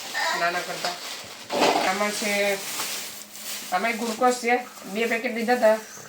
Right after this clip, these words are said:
પાંચ દસ કિલોમાં. એ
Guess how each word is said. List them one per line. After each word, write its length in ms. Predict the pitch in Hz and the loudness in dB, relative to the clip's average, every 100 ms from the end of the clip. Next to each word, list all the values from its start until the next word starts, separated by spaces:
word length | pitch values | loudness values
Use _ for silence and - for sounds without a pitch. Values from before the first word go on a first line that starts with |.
| - - - - | -18 -16 -10 -2
પાંચ 260 | 190 190 | 2 2
દસ 200 | 208 208 226 | 2 0 0
કિલોમાં. 300 | 208 202 196 196 - - - - - - - - - - - - - - - - - - - | 0 2 0 -4 -16 -18 -18 -18 -18 -20 -20 -10 -10 -6 -4 -4 -4 -10 -12 -20 -20 -20 -10
એ 260 | 185 190 | -4 0